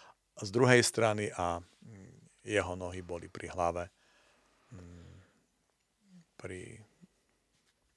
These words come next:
teda pri tomu br-, tomu, tomu Michalovi, e,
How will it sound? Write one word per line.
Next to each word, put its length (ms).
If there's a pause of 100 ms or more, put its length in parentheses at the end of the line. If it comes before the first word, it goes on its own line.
(440)
teda 280
pri 360 (2000)
tomu 240
br-, 160
tomu, 400
tomu 220
Michalovi, 640
e, 40